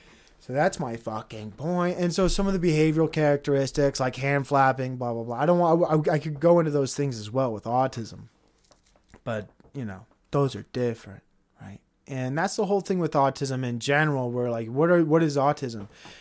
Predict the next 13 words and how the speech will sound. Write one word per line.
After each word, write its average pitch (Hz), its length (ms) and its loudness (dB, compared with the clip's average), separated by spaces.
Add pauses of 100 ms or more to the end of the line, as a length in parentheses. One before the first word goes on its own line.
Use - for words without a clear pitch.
You 160 280 -2
can 147 340 -4 (280)
condition 135 600 -2
a 104 80 -6
person 117 640 -2 (380)
to 120 120 -8
be 123 540 -2 (200)
or 113 140 -8
to 120 180 -8
show 123 540 -2 (260)
really 160 240 2
autistic 123 640 -4
traits - 520 -10